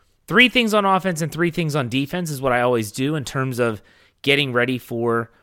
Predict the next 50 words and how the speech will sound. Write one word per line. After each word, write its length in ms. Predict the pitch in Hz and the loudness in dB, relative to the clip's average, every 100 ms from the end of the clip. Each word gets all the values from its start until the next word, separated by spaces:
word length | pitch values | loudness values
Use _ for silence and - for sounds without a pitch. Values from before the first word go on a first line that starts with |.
| - | -14
what 340 | 107 135 - | -4 -4 -2
you, 340 | 120 170 143 120 | 0 2 2 0
the 120 | 107 | -6
fan, 360 | - 170 123 110 | -2 0 0 -2
need 180 | 113 101 | -4 -6
to 60 | |
think 280 | 95 175 170 | -6 -4 -2
about 420 | 107 101 90 92 _ _ _ _ - | -4 -6 -8 -12 _ _ _ _ -10
when 120 | 120 | -8
the 60 | |
Steelers 420 | 113 - 131 123 127 | -8 -2 0 0 -2
approach 400 | - 120 117 - | -4 -4 -4 -6
this 180 | 120 | -6
upcoming 400 | 113 107 120 110 | -4 -6 -8 -8
game, 280 | 117 196 123 | -4 -4 -4
which 180 | 110 - | -6 -8
in 60 | 110 | -8
this 160 | 107 | -8
case 260 | - 101 - | -8 -10 -10
would 80 | 101 | -10
be 120 | 101 | -10
Tennessee. 540 | 101 90 85 110 78 _ - _ _ _ - | -10 -12 -10 -10 -12 _ -20 _ _ _ -10
Let's 240 | 175 220 - | -4 -2 0
start 180 | 233 | 2
on 100 | 196 | 4
offense. 380 | 147 113 113 95 | 4 2 0 -6
We 40 | 175 | -2
always 160 | 185 | -2
start 180 | - 160 | 0 2
on 100 | 151 | 2
offense 340 | 143 135 110 | 2 0 -8
first. 260 | - 92 - | -8 -8 -6
Number 160 | 165 180 | -4 0
one, 180 | 175 | 0
protect 360 | 147 135 143 120 | -2 -4 -6 -6
the 80 | 107 | -8
football. 420 | 110 98 98 101 - | -8 -6 -4 -6 -4
Could 140 | 143 | -4
say 160 | 127 175 | 0 2
it 60 | 160 | 4
every 180 | 156 | 2
week. 320 | 151 151 135 - | 2 0 -2 -4
I 100 | 131 | 0
need 160 | 175 175 | 0 0
to 80 | |
say 180 | 139 127 | 0 0
it 60 | 107 | 0
every 180 | 101 98 | -2 -2
week. 280 | 104 98 - _ _ | -4 -6 -10 _ _
Protect 540 | - 160 180 160 - | -6 -2 0 0 -2